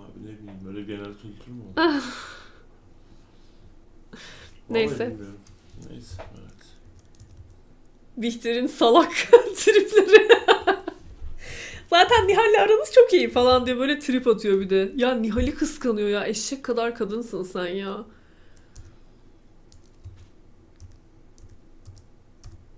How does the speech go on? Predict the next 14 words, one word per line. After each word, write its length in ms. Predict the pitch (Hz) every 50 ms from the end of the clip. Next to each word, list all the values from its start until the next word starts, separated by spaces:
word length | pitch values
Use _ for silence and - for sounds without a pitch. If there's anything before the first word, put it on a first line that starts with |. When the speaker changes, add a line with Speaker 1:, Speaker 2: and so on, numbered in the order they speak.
| - - - - - -
Speaker 2:
Neyse, 300 | 277 330 349 294 - 262
sonra 500 | 262 - 339 330 320 311 320 294 240 240
bu 100 | 254 226
diyalog 360 | 269 277 277 269 277 285 277
zaten 360 | - 254 254 254 277 294 285
sessiz 460 | 277 - - 233 226 220 - - 262
muhtemelen. 640 | 233 208 190 190 - 208 190 190 190 196 214 311 339 349 - - - - - - - - - - - -
Yine 300 | 269 320 359 349 359 359
bir 40 | 339
şekilde 380 | - 339 311 - 311 294 330
arayı 320 | - 247 254 269 269 269 233
düzeltiyorlar, 800 | 254 233 214 226 220 220 220 220 247 196 170 165 156 175 185
tamam 320 | - 214 220 269 269 202 165
mı? 240 | 165 160 170 202